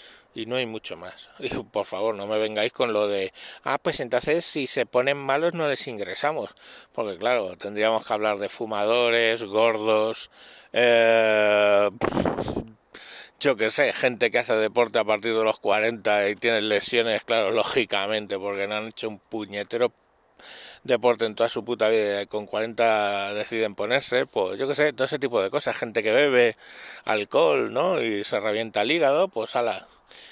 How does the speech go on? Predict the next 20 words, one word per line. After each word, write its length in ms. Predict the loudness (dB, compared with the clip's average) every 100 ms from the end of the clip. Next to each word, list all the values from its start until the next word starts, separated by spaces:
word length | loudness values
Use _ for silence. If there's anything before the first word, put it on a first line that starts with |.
| -20 _ _ _
mm, 340 | -12 -10 -12 -14 -20 -14
no 160 | -6 -6
lo 60 |
sé, 180 | -4 -8 -8 -12
gente 260 | -6 -2 2
que 560 | 4 4 4 2 0 0
toma 560 | 0 2 0 -2 -6
drogas 500 | -4 0 0 2 0
durante 340 | 2 0 0 -2
la 100 | -4
juventud 540 | -2 -2 -2 0 0
y 40 | 4
luego 200 | 4 4
le 100 | 2
pasa 280 | -2 -2
factura 420 | -2 -4 -2 0 2
de 80 |
mayor, 340 | 2 0 2 0
pues 160 | -2
nada. 300 | -2 -2 -4